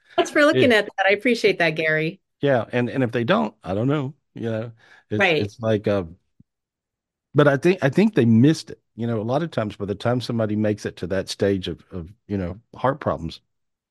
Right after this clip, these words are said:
Speaker 2: they got several doctors, and one looks like they did something and the other one didn't, you know, that kind of thing.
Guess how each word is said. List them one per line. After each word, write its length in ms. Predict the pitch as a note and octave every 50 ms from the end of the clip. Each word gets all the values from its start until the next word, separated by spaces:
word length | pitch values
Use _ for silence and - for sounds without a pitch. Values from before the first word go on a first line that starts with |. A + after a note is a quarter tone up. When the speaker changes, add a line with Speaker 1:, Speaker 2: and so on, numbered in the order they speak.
| _ _ -
Speaker 2:
they 120 | G2 B2 A#2
got 300 | G#2 G2+ F#2+ - _ -
several 360 | - - A2 G#2+ G#2 G2+ F#2+
doctors, 640 | F#2 G#2 G2 G#2 G#2+ _ - C#2 B1+ - - - - _ _ - - - - - - - _ _ -
and 280 | F#2+ G2+ F2+ E2+ - -
one 320 | G#2+ G#2 A2 A#2 B2+ B2
looks 260 | A2+ A2+ A2+ G#2+ - -
like 160 | G#2 F#2+ -
they 100 | G2+ F#2+
did 260 | F2+ G2+ A2 A2+ G#2+
something 420 | - A2+ G#2+ G#2 - A2 G#2+ G2+
and 120 | G2+ F#2 F2+
the 120 | F2+ G2+
other 140 | G#2 G2+ A2
one 160 | G2+ F2+ F2+
didn't, 260 | F#2+ A#2 A2+ - G#2+
you 60 | A2+ A2+
know, 120 | A2 G#2
that 200 | G#2 G2+ F2 -
kind 160 | - F#2 D#2
of 80 | D2+ -
thing. 160 | - - _